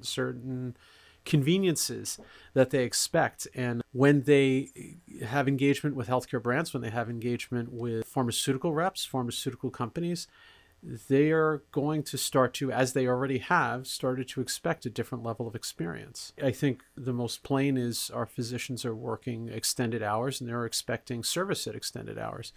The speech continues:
Very easy to support via reps. We have our reps working long hours, and they're motivated to do. But I think that there's a rich ecosystem of service that doesn't just turn off at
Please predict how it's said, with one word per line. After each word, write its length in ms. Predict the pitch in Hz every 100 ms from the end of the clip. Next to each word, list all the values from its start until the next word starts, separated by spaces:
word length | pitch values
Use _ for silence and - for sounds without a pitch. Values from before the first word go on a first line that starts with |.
| - - - - -
Very 300 | 120 131 143
easy 320 | 143 143 127
to 80 | 123
support 600 | 120 - - - 131 120 _ -
via 260 | 120 120
reps. 400 | 107 107 - -
We 180 | 120 113
have 200 | 110 107
our 100 | 110
reps 380 | 110 110 - -
working 460 | 113 - 110 110
long 320 | 110 107 107 104
hours, 260 | 107 113
and 60 | 120
they're 100 | 117
motivated 380 | 110 113 104 -
to 80 | 110
do. 160 | 117 -
But 120 | -
I 100 | 131
think 240 | 127 151 131
that 200 | 135 -
there's 220 | 135 117
a 60 | 123
rich 380 | 117 151 -
ecosystem 800 | 156 139 139 - 135 - 131 120 123
of 180 | 120
service 480 | - - 139 127 120
that 200 | - 113
doesn't 260 | 127 117 120
just 240 | 117 -
turn 220 | - 127 120
off 300 | 113 - - 120
at 220 | 113